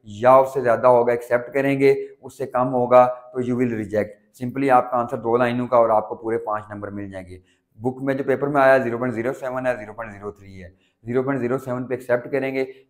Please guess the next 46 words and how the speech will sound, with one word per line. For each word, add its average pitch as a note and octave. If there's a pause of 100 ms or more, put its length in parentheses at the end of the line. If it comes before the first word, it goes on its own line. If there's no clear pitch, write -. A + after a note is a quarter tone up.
ज़ीरो A#2+
पॉइंट B2
ज़ीरो A#2
थ्री A#2+
पे B2
आप A2+
reject G#2+
कर C3
देंगे C3 (300)
और A#2+
आप A#2
ऊपर A#2+
बता A#2
देंगे A#2+
पेयर A#2
टी A#2+
टेस्ट A#2+
लगाना A2+
है, B2+ (260)
line A#2+
है A2
नहीं A#2
गिननी, A2+
number G#2+
आपको G2+
पूरे F2+
मिलेंगे। E2 (560)
कभी F3
कभार F3
वैसे D#3
वो D3
मजाक C3
में C3+
पूछ B2+
लें C#3
कि -
एक E3+
सवाल D3+
इस D3
तरह E3+
एमसीक्यू D#3+
आ B2
सकता A#2
है C3+
कि -
आपने D3+